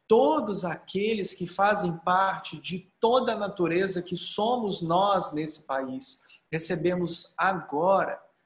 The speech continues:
essa manifestação dessa garoa fina da cor ouro que cai sobre cada um de nós,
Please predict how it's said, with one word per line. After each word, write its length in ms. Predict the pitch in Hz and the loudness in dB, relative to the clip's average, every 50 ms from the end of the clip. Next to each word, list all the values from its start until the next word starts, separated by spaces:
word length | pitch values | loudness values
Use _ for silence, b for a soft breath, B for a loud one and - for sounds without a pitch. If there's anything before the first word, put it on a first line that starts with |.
| _ _ | _ _
essa 260 | - 156 - - - | -10 -10 -8 -8 -8
manifestação 840 | 151 151 151 151 151 - - 156 - - 143 135 - - - 156 156 | -8 -8 -8 -10 -12 -14 -16 -20 -16 -14 -14 -14 -10 -8 -8 -6 -6
dessa 260 | 151 143 - - - 147 | -6 -8 -10 -12 -12 -8
garoa 400 | - 151 147 151 156 156 151 151 | -4 -4 -2 -2 -2 -4 -6 -6
fina 560 | - - - - 220 247 254 226 180 - - _ _ _ _ _ _ | -10 -14 -12 -10 -8 -8 -6 -6 -8 -8 -10 _ _ _ _ _ _
da 180 | - 147 151 147 | -8 -8 -8 -8
cor 420 | - - - 180 180 175 180 - _ _ _ - | -10 -10 -8 -6 -6 -6 -6 -10 _ _ _ -2
ouro 480 | 170 180 196 196 180 - - - - _ _ _ _ | 0 0 0 0 0 -2 -4 -8 -12 _ _ _ _
que 140 | - - 165 | -14 -12 -10
cai 280 | - - 160 165 160 | -8 -6 -4 -4 -4
sobre 360 | 156 - - - 160 151 151 | -6 -6 -6 -6 -6 -6 -8
cada 500 | 151 - - 180 185 190 196 170 160 160 | -10 -6 -4 0 0 2 2 0 -2 -4
um 360 | 156 156 160 170 185 185 175 160 | -4 -4 -4 -4 -4 -4 -4 -6
de 160 | 147 131 123 | -8 -12 -18
nós, 580 | 127 127 120 120 - _ - - - - - | -20 -20 -20 -20 -20 _ -20 -20 -20 -20 -20